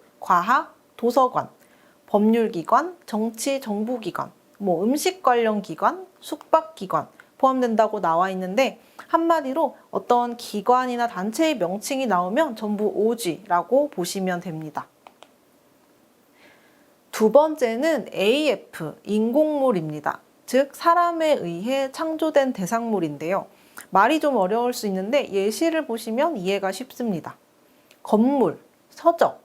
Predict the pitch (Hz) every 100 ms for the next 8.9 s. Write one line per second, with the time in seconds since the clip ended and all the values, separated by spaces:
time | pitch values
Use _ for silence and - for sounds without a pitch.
0 | _ - - - - 226 - - _ _
1 | - 196 - 294 330 247 185 233 285 285
2 | 247 220 175 214 202 165 220 156 - _
3 | _ - _ _ - - 220 269 180 208
4 | 311 _ _ - 226 247 302 294 196 151
5 | - _ 202 208 - 311 294 190 233 247
6 | 240 208 196 196 190 - 269 240 156 190
7 | - - _ _ _ _ _ _ _ 202
8 | 175 202 247 - - _ - 175